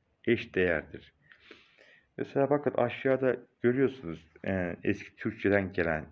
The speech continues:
tarihi kayıtlara. Yılışık bodunga oldur-, olurmadım. Rahatı yerinde bir ulusa hükümdar olmadım. Yani Orhun yazıtlarındaki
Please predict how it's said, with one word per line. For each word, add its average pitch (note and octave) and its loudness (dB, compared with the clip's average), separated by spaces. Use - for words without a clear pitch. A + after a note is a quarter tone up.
tarihi F2+ 0
kayıtlara. D#2+ -6
Yılışık C#3+ 2
bodunga G#2 4
oldur-, G2+ 0
olurmadım. G2 0
Rahatı A2 -2
yerinde G2 -2
bir G#2 -2
ulusa G2 -2
hükümdar G2 -4
olmadım. F#2 0
Yani - -6
Orhun G#2+ 2
yazıtlarındaki D2 -8